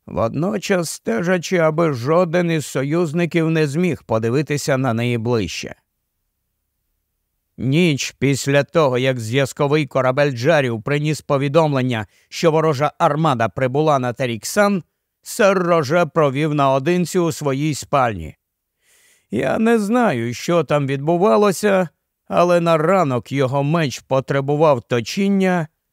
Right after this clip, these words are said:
а всі меблі в кімнаті були порубані на друзки. Та, слава Богу, чекати нам лишалося недовго. Флот Водаванта та флот Ашенкохлі був уже тут.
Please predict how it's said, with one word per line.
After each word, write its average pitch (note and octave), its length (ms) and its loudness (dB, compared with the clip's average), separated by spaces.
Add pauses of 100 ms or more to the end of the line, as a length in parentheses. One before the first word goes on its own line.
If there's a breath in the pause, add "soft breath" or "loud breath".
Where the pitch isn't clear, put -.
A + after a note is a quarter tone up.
а A2 180 -4
всі B2 420 -6
меблі F3+ 540 2
в F3 140 0
кімнаті D#3+ 680 0
були D3 260 0
порубані B2+ 720 -2
на B2+ 160 0
друзки. A#2 720 -4 (1040)
Та, A#3 220 2
слава G3+ 560 4
Богу, G3 540 4
чекати F#3+ 680 0
нам F3 200 2
лишалося C#3+ 760 0
недовго. B2 560 -2 (800)
Флот E3 440 2
Водаванта D#3 880 0 (140)
та G#3 180 0
флот G#3 480 0
Ашенкохлі F#3+ 1040 0
був E3+ 460 -2
уже D3+ 360 0
тут. B2+ 360 -4